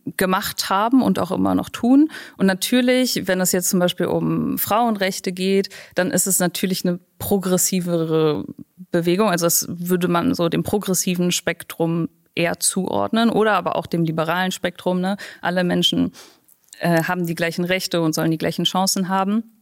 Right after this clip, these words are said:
Ähm, und diese Chancengleichheit ist, glaub ich, ein Thema, was,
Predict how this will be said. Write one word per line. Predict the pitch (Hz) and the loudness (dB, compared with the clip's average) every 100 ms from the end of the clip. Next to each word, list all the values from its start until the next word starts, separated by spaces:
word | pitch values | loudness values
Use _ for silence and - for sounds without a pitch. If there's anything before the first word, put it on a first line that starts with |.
| _ _ _ _ _ - - - - _ | _ _ _ _ _ -20 -20 -20 -20 _
Ähm, | 196 190 190 185 190 185 - | 0 2 4 4 2 -2 0
und | 190 | 2
diese | 220 208 | 4 2
Chancengleichheit | 185 - - 190 302 - 262 190 180 214 262 277 285 311 320 - _ _ _ _ - | 2 0 0 2 2 4 4 4 2 2 0 2 2 2 -2 -6 _ _ _ _ -4
ist, | 208 - | -2 0
glaub | 202 202 | 0 0
ich, | 202 - _ _ _ _ _ _ - | -2 -6 _ _ _ _ _ _ -2
ein | 185 | 0
Thema, | - 214 214 202 190 | 2 2 4 2 2
was, | 180 - - | 0 -2 -4